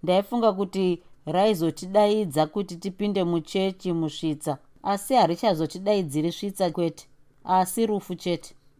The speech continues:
Zvino ndinodisa kwazvo kuti iwe Taremba ugare zvakanaka, zveugare usina kuroora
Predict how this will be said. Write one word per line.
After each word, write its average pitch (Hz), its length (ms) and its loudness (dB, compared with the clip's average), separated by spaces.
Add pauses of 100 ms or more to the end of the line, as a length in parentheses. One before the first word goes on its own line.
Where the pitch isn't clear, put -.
(360)
Zvino 214 340 0
ndinodisa 214 600 0
kwazvo 196 440 2
kuti 160 320 -8
iwe 202 360 -2
Taremba 185 600 0 (280)
ugare 175 480 0
zvakanaka, 165 680 -2 (380)
zveugare 175 680 2
usina 196 600 0
kuroora 180 640 2